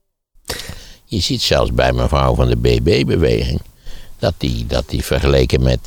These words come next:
met de stand in de, virtuele stand in de peilingen van afgelopen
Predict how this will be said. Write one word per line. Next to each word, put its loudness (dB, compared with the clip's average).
met 0
de -2
stand -2
in -2
de, -2
virtuele 0
stand -2
in -2
de -2
peilingen 2
van -2
afgelopen 0